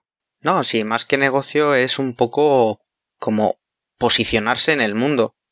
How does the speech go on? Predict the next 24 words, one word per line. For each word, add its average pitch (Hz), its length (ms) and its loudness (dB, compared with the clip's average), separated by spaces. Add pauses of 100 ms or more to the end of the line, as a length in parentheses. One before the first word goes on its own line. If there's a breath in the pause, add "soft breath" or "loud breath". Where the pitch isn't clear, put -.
(120)
Al 104 200 -6
final, 123 600 -2 (540 loud breath)
te - 120 -2
fijas, 143 600 -2 (260)
tiene 123 460 -4 (320)
la 101 240 -6
cadena 107 500 -2
en 101 480 -10
los 107 140 -2
principales 117 640 -2
idiomas 113 440 0
del 113 140 0
mundo, 135 420 -2
salvo 101 360 -4
en 98 100 -12
chino, 107 300 -2
porque 98 260 -8
supongo 104 340 -6
que 101 80 -4
ahí 104 120 -2
será 104 220 -2
<laughs> - 20 -8
imposible 101 440 -4
entrar, 101 360 -2